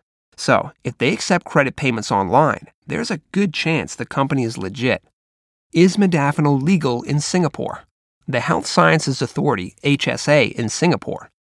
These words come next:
is the regulating body which controls the supply of health products in the country. All products sold must be registered with them. Any sale of unregistered health products in Singapore, unless under special circumstances by a doctor,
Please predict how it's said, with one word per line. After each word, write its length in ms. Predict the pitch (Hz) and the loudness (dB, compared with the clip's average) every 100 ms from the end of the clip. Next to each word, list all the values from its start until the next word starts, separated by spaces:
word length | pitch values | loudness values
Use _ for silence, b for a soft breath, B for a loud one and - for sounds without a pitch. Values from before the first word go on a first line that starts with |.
| _ - | _ 0
is 140 | 147 | 2
the 100 | 135 | 2
regulating 540 | 123 156 180 170 170 156 | 2 2 2 2 2 2
body 320 | 139 110 120 | 4 4 2
which 240 | 107 - | -2 -6
controls 520 | - 95 143 143 147 | -6 -2 0 2 0
the 100 | - | -4
supply 440 | 123 - - 113 117 | -8 -8 -6 0 0
of 120 | 101 | 0
health 280 | - 160 - | -2 -2 0
products 380 | - 90 101 107 | 2 2 0 -4
in 60 | |
the 60 | 104 | -4
country. 480 | - 151 - - _ _ _ _ _ _ | 0 0 -2 -12 _ _ _ _ _ _
All 260 | 127 143 170 | 4 6 6
products 480 | - 156 143 120 - | 2 2 2 2 0
sold 440 | - 131 139 143 _ | 0 2 0 -2 _
must 440 | - 98 143 175 - | -6 2 2 2 2
be 120 | 135 | 2
registered 480 | 123 117 117 110 104 | 4 0 -2 -4 -6
with 180 | - - | -8 -2
them. 260 | 117 - - _ _ _ _ _ _ | -2 -4 -14 _ _ _ _ _ _
Any 200 | 127 202 | 0 0
sale 360 | - 165 160 | 0 0 0
of 100 | 117 - | -2 0
unregistered 680 | 139 190 143 127 - 104 98 | 0 2 0 0 -4 -4 -2
health 240 | 123 - | -2 -2
products 380 | - 107 95 - | 0 0 0 -6
in 80 | 76 | -10
Singapore, 580 | - 165 131 - - - _ | -2 -2 -2 -8 -12 -18 _
unless 340 | 123 151 202 | -2 -2 -2
under 200 | 202 160 | -2 -2
special 460 | 117 - - 156 120 | -2 -2 0 0 -2
circumstances 760 | - 160 147 120 110 98 92 | -2 -4 -2 -2 -2 -4 -6
by 160 | 101 101 | -2 0
a 80 | 87 | 2
doctor, 500 | 139 143 147 - | 2 2 0 -8